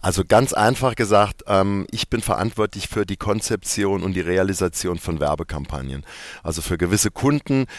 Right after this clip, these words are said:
denke ich mir dann eben einen Fernsehspot aus oder in Kombination mit einer Magazinkampagne oder auch digitalen Medien. Und vom weißen Blatt Papier bis zum fertigen Film oder bis zur fertigen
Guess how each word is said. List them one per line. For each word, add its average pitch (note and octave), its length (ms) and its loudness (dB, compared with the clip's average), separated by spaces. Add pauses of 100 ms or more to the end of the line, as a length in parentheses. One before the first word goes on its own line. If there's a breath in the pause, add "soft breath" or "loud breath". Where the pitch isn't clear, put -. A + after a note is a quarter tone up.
(160 loud breath)
denke G2+ 240 2
ich - 100 -6
mir G2 140 2
dann F#2 180 2
eben F2+ 280 -2
einen E2 100 -6
Fernsehspot A#2 720 2
aus G2+ 440 4
oder D#2 320 -6
in E2+ 100 -8
Kombination E2+ 800 -4
mit E2 220 -4
einer D#2+ 400 -2
Magazinkampagne G#2 1120 -2
oder D#2+ 140 -4
auch D#2+ 80 -6
digitalen G2+ 580 0
Medien. G#2+ 440 0 (380 loud breath)
Und G2 220 -2
vom F#2+ 220 -2
weißen F2+ 360 4
Blatt - 280 2
Papier A2 440 2
bis - 280 -2
zum G2+ 160 -4
fertigen G2 500 0
Film G#2+ 460 -2
oder F2 180 -4
bis - 200 -6
zur E2+ 120 -6
fertigen F2+ 400 -4